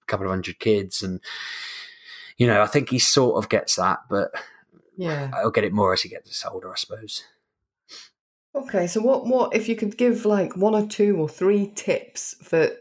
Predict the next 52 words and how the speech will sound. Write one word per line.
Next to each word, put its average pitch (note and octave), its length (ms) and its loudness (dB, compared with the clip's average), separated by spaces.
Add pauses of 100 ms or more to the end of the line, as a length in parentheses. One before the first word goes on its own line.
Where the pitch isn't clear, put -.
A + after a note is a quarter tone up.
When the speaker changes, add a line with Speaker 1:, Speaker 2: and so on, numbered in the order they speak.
(180)
Speaker 2:
um, D#3+ 300 2
someone E3+ 440 4
that's - 220 0
at C#3 100 -4
the D#3 80 -4
start D#3+ 580 0
of C3 140 -6
this C3+ 180 -4
journey, C3+ 320 2
that's C3+ 220 -2
starting, C#3+ 500 2
you, D3+ 160 -6 (220)
and C#3+ 180 0
if D3+ 180 0
you D#3 60 -6
think E3+ 260 0
about, D3 360 4
look E3 200 2
back C#3+ 280 0
on C#3 100 4
what C#3 160 2
you've C#3 200 -4
been C#3+ 200 2
through C3 220 2
the C3 100 -2
last B2+ 240 -4
eighteen C3 300 0
months C3 260 0
or C3 60 -2
so, B2+ 340 0 (560)
what F3 260 4
would D#3+ 140 0
be D#3 120 2
your C#3+ 320 2 (140)
kind C#3+ 160 0
of C3 180 -4
tips - 320 -4
that - 120 -6
you B2 80 -2
would C3 140 -2
give - 180 -8
people B2 320 -6
that A#2 160 -4
they C3+ 60 -6
could - 180 -10
take D3+ 240 -2
away C#3+ 220 4
and C#3 140 0
utilise C3 520 0
during C3 280 0
this B2+ 140 -2
journey? B2 440 -6